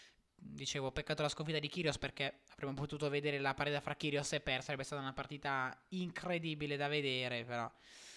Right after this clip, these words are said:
Kyrgios ha abbandonato il torneo prima, peccato, peccato, però insomma, vediamo quello che potrà fare ovviamente nelle prossime settimane, come ho già detto. Per invece può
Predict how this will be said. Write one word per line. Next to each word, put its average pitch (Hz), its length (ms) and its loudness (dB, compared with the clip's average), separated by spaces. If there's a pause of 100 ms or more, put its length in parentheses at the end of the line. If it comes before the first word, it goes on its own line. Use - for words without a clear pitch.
(680)
Kyrgios 147 460 4
ha 156 60 6
abbandonato 143 640 2
il 135 240 2
torneo 135 500 0
prima, 113 460 0
peccato, - 500 -4
peccato, 156 1000 2
però 104 480 -2 (1040)
insomma, - 320 -18 (140)
vediamo 92 340 -10
quello 95 240 -8
che 82 120 -14
potrà 92 280 -8
fare 92 440 -2
ovviamente 95 600 -6 (800)
nelle 135 160 -6
prossime 127 220 -6
settimane, 135 380 -6
come 135 240 -4
ho 131 40 -2
già 131 140 -4
detto. 123 440 0
Per 165 240 4
invece 277 560 2
può 170 560 2